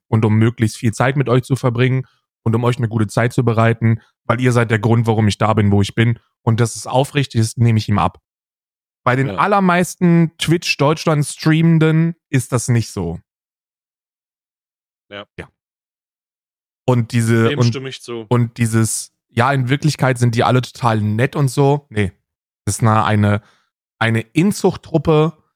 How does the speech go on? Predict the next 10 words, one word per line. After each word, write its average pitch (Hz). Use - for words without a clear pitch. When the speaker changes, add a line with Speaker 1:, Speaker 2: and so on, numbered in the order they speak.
Speaker 1:
par 170
excellence. 147
Das 117
ist 113
Groupbuilding 170
bis 143
zum 131
geht 143
nicht 156
mehr. 143